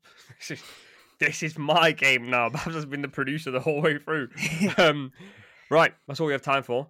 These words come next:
Speaker 1: Uh, thank you, everyone, for listening. Apologies we didn't touch on some of the other teams, but it is an international break. There are Insight episodes coming on Manchester United, also Newcastle United as well.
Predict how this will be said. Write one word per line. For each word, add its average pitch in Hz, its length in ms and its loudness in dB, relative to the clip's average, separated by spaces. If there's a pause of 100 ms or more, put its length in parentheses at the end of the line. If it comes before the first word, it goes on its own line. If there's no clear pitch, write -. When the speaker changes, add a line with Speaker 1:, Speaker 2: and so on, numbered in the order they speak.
(100)
Speaker 1:
Uh, 110 500 0
thank 127 220 -6
you, 127 80 -4
everyone, 113 160 -6
for 113 100 -10
listening. 117 220 -8
Apologies 135 400 -6
we 123 80 -6
didn't 113 140 -8
touch 127 180 -14
on 110 60 -14
some 120 120 -12
of 107 60 -8
the 110 80 -4
other 104 160 -8
teams, 110 360 -10
but 107 120 -8
it 107 100 -4
is 120 120 -6
an 113 100 -6
international 107 500 -8
break. 98 320 -8 (100)
There 107 160 -6
are 113 300 -4 (220)
Insight 120 380 -6
episodes 110 420 -10
coming 107 300 -10
on 98 80 -10
Manchester 107 420 -12
United, 104 300 -10
also 101 240 -14
Newcastle 107 500 -10
United 101 260 -8
as 98 140 -10
well. 110 300 -4